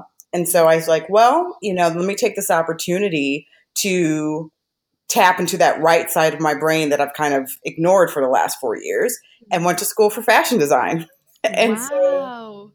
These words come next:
Speaker 1: yeah. So then the left side of my brain started pulling at me again, was like, "No, th-, this isn't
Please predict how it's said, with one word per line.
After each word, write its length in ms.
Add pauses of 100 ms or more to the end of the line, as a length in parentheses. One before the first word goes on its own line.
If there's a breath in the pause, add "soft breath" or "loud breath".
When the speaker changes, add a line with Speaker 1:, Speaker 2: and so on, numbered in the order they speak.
Speaker 1:
yeah. 460
So 80
then 560 (800 loud breath)
the 80
left 260
side 200
of 40
my 120
brain 380
started 320
pulling 300
at 160
me 140
again, 300
was 120
like, 280
"No, 960
th-, 140
this 280
isn't 280